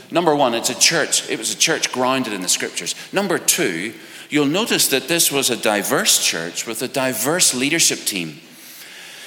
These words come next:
The, the city of Antioch was this melting pot of cultures and ethnicities. A city,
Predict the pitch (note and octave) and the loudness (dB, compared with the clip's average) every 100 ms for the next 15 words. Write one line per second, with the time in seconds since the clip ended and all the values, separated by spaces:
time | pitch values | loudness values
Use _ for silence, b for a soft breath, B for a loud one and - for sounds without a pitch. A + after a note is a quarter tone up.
0 | B B - - D3+ - A#3 G#3+ D#3 E3 | B B -4 0 4 6 6 4 6 4
1 | E3+ B2+ G2 - A#2+ A2 - - G#2+ A#2+ | 4 2 2 2 0 0 -2 -2 0 0
2 | C#3 F3+ F#3 D#3 - C3+ B2 G#2 - C3+ | 2 0 0 0 0 0 0 -2 0 0
3 | C3 A#2 A2+ G#2 G2+ A2 A2 B2 G2+ E2 | 2 0 0 -2 -4 0 0 0 -4 -2
4 | - B - - - - G#3 F2 D#2+ | -4 B 0 4 4 4 2 2 0